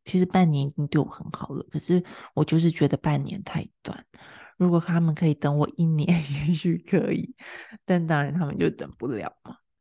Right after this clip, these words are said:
所以我就任性的离开了。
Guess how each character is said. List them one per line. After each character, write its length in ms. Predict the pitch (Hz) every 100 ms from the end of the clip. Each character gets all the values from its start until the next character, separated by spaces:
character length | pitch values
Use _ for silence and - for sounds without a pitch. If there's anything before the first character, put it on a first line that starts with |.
| -
所 240 | - 156
以 160 | 151 151
我 160 | 143
就 440 | - - 151 143 -
任 200 | 196 190
性 200 | - 170
的 100 | -
离 180 | - -
开 160 | - - -
了。 120 | -